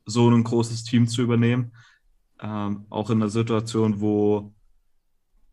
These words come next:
Oregon so ein bisschen im Niemandsland ist aktuell, würde ich sagen. Man weiß nicht wirklich, was kann Oregon, kann, können sie oben mitspielen oder nicht.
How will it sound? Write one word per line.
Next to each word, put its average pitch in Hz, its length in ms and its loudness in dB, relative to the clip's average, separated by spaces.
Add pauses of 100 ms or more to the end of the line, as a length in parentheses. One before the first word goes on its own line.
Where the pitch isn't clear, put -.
(360)
Oregon 123 380 4
so 117 100 2
ein 117 100 6
bisschen 127 300 0
im 120 180 4
Niemandsland 139 800 0
ist 147 180 -6
aktuell, 143 460 0 (120)
würde 139 180 2
ich 139 120 -8
sagen. 143 560 -4 (480)
Man 113 200 0
weiß 117 320 4
nicht 117 220 0
wirklich, 117 600 0
was 113 240 0
kann 120 280 0
Oregon, 117 760 0
kann, 110 300 -4
können 110 180 0
sie 110 100 -2
oben 120 300 0
mitspielen 113 580 -2
oder 110 240 -2
nicht. 113 360 -2